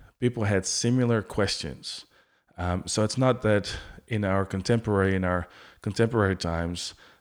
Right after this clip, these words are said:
now that we have advanced in technology and everything, uh, now all of a sudden we have the luxury to think about these things. But in the time of Jesus, when he was teaching the gospel, people weren't,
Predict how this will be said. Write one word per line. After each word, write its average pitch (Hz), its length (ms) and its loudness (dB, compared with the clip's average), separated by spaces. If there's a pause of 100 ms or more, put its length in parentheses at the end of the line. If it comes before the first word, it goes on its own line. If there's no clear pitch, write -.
now 104 340 4
that 92 280 0
we 95 80 0
have 92 120 -2
advanced 95 460 0
in 85 80 -6
technology 95 560 -2
and 90 80 0
everything, 90 540 -2 (400)
uh, 87 140 0
now 98 300 4
all 95 120 6
of 90 60 4
a 87 60 -2
sudden 101 260 0
we 92 60 2
have 87 80 0
the 90 100 0
luxury 98 320 0
to 87 80 0
think 107 240 -2
about 92 180 0
these 85 220 -4
things. 85 260 -4
But - 120 -8
in 92 100 0
the 90 60 -8
time 95 320 2
of - 160 -6
Jesus, 107 380 2
when 92 120 0
he 98 40 2
was 90 160 0
teaching 98 540 0 (380)
the 107 80 -4
gospel, 101 520 2
people 98 280 0
weren't, 95 440 0